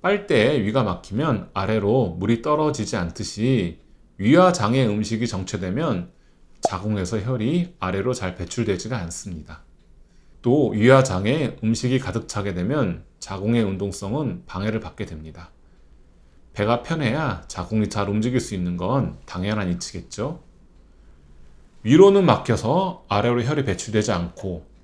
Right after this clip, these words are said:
자궁의 운동을 통해 자연스럽게 혈의 배출을 도와야 하는데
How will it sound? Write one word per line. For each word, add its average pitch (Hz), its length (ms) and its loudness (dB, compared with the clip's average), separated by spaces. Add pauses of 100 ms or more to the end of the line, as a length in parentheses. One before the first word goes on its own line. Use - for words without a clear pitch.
(400)
자궁의 107 400 0
운동을 113 400 2
통해 175 420 -2
자연스럽게 123 1000 0 (280)
혈의 185 200 4
배출을 135 440 0
도와야 107 380 4
하는데 117 720 -2